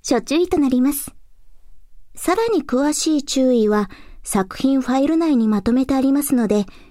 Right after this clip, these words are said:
そちらも合わせてご確認ください。それでは、本編を開始します。どうぞ、リラックスして、目を閉じ、舐める音をお楽しみください。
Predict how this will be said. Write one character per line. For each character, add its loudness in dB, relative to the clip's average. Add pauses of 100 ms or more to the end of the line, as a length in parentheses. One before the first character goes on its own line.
(180)
そ 0
ち -4
ら 2
も 2
合 0
わ 0
せ -2
て -2 (240)
ご -2
確 0
認 2
く 0
だ 0
さ 0
い。 -4 (1600)
そ 0
れ 2
で 2
は、 0 (520)
本 2
編 2
を -2
開 2
始 -6
し -2
ま 2
す。 -8 (1040)
ど 2
う -2
ぞ、 0 (680)
リ 2
ラ 2
ッ -20 (100)
ク -12
ス -6
し -6
て、 -2 (560)
目 2
を 0
閉 -10
じ、 -4 (640)
舐 2
め 2
る 0
音 0
を 0
お 0
楽 0
し -2
み 2
く -4
だ 0
さ -2
い。 -4